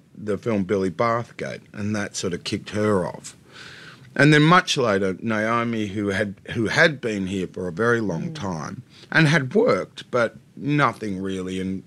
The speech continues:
Speaker 1: you know, and not a lot, um, then had Mulholland Drive. So I did have the idea that if you just kept coming back,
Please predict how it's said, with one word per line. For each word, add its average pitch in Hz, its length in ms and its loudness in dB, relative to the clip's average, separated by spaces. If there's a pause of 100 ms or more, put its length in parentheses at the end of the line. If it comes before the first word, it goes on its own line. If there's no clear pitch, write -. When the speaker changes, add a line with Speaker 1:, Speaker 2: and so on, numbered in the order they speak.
Speaker 1:
you 110 160 -6
know, 85 240 -8 (460)
and 104 200 0
not 92 200 0
a 92 40 0
lot, 104 380 0 (840)
um, 104 560 0 (280)
then 104 280 2
had 101 260 -2
Mulholland 98 560 0
Drive. 127 380 4
So 147 180 0
I 160 60 6
did 175 300 4
have 151 260 2
the 135 120 0
idea 120 520 2
that 104 160 -4
if 104 160 -4
you 123 100 -6
just 123 260 0
kept 113 240 -2
coming 107 360 0
back, 98 560 -2